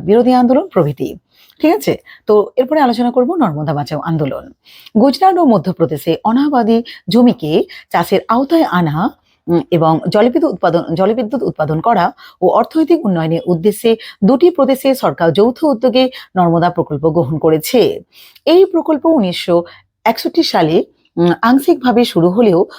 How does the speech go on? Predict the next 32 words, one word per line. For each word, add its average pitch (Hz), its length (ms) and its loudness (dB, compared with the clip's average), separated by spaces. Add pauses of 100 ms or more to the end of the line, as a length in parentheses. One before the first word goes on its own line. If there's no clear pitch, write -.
(140)
উনিশশো 196 360 2 (320)
অষ্টআশি 320 580 -2 (140)
সালে 165 280 0 (100)
এই 240 140 2
প্রকল্পের 165 420 -2
কাজ 156 220 0 (340)
পূর্ণ 330 300 2
মাত্রায় 160 440 0
শুরু 147 280 -4 (140)
হয়। 180 360 -2 (680)
এবং 170 240 2 (340)
কি 254 140 2 (140)
না, 170 180 0 (300)
তারপরে 214 320 0
বলছে, 190 360 0 (440)
উম, 165 120 0 (100)
উল্লেখিত 302 440 0 (280)
তিরিশটি 311 380 0
বড় 226 240 2
বাঁধের 170 300 -2
মধ্যে 160 300 -4 (300)
সবচেয়ে 262 480 -2
বড় 214 140 4
দুটি 214 320 0
বাঁধ 156 260 -4
হলো 156 160 -4 (300)
সর্দার 226 480 0
সরোবর 147 420 -2
বাঁধ 226 280 0 (320)
আর 170 120 -2
কি 190 120 -2
নর্মদা 147 440 0